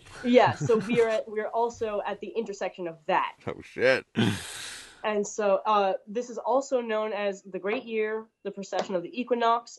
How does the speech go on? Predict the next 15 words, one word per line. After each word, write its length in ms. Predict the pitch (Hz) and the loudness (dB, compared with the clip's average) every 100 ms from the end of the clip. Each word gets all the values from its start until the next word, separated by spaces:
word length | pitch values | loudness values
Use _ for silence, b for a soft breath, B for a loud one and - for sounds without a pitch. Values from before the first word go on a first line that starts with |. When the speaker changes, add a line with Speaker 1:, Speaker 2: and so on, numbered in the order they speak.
| - | -8
Speaker 1:
It's 160 | 202 | 0
also 340 | - 220 214 233 | 2 2 4 4
in 140 | 214 | 4
line 380 | 202 190 196 196 | 4 4 4 0
with, 240 | 190 185 185 | -2 -2 0
uh, 240 | 170 165 - | 0 -2 -2
the 100 | 180 | -4
Yuga 340 | 180 208 202 | -2 0 0
system, 600 | 202 180 - 165 156 156 _ | 0 -8 -4 -4 -6 -12 _
which 260 | 190 180 185 | -4 -2 0
is, 360 | 175 165 - _ | 0 -2 -12 _
uh, 300 | 170 165 160 - _ - | 0 2 0 -4 _ -6
uh, 280 | 175 160 156 - | -4 -2 -4 -6
Hindu. 440 | - 208 185 175 175 _ _ _ _ _ | -4 0 2 2 -2 _ _ _ _ _
Uh, 340 | 202 190 185 | 4 6 6